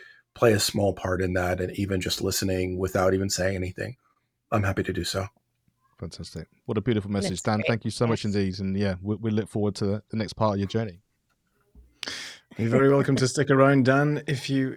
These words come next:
Speaker 4: if you want to. We have quizzes, fun, and all kinds of stuff. So you're very welcome to stick around. But thanks a lot again for all your
Speaker 3: Yeah, thank you
Speaker 4: wonderful
Speaker 3: so
Speaker 4: words,
Speaker 3: much.
Speaker 4: comments.
Speaker 1: I'm hanging.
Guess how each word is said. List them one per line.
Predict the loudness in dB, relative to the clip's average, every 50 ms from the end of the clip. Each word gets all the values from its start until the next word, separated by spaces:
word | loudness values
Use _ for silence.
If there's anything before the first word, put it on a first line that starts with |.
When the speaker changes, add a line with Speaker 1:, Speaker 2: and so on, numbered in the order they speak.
| -10 -8
Speaker 4:
if | -4 -2
you | 0 2
want | 2 0 0 0
to. | 0 2 2
We | 4 4
have | 2 2 0 -2
quizzes, | 0 4 4 4 6 4 4 2 2 0 -2 -6 -10 _ _
fun, | _ _ 4 4 6 6 4 2
and | 2 2 2
all | 2 2
kinds | 2 2 2 2 0
of | -2 -4
stuff. | -4 -4 -4 -4
So | -2 -2 0 0
you're | 0 0 -2 -6 -10 -18 _ -16 -14 -4
very | -2 -2 0 0
welcome | 0 -2 -2 -4 -6 -4
to | -4 -4 -6 -6 -8
stick | -10 -6 -4 -4 -2 -2
around. | -2 0 0 0 -2 -4 -6
But | -8 -6 -4
thanks | -4 -4 -2 -2
a | -2
lot | -2 -2 -4 -6 -8
again | -6 -4 -2 -4 -4 -6 -8
for | -10 -10 -10 -8
all | -6 -6 -6
your | -4 -4 -4
Speaker 3:
Yeah, | -4
thank | -6 -8 -8 _ 0
you | 2 2
Speaker 4:
wonderful | 2 2 0 0 0
Speaker 3:
so | 2 4 4
Speaker 4:
words, | 4 4
Speaker 3:
much. | 2 0 -4 -4 -2
Speaker 4:
comments. | 0 0 0 0 -2 -4 -10 _ _ _ _ _ _ _ _ _ _ _ _ _ _ _ _ _ _ -20 -20 -20 -18 -16 2 6
Speaker 1:
I'm | 8 8 10
hanging. | 10 10 10 10 10 10 8 6 4 0